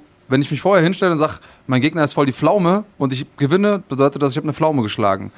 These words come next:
Verliere ich gegen eine Pflaume, was macht das denn aus mir? Also ich find die, für die, die Grundidee dahinter find ich ziemlich merkwürdig.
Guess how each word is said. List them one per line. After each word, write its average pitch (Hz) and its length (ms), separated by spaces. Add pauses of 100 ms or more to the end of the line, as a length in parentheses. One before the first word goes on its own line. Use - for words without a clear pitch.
(220)
Verliere 135 380
ich 147 220
gegen 135 180
eine 135 80
Pflaume, 156 380
was 131 140
macht 151 200
das 135 120
denn 127 140
aus 110 200
mir? 147 280 (300)
Also 143 180
ich 151 140
find 196 240
die, 143 260 (180)
für 139 140
die, 123 80 (120)
die 135 60
Grundidee 190 800
dahinter 180 460
find 175 180
ich 160 120
ziemlich 165 260
merkwürdig. 185 640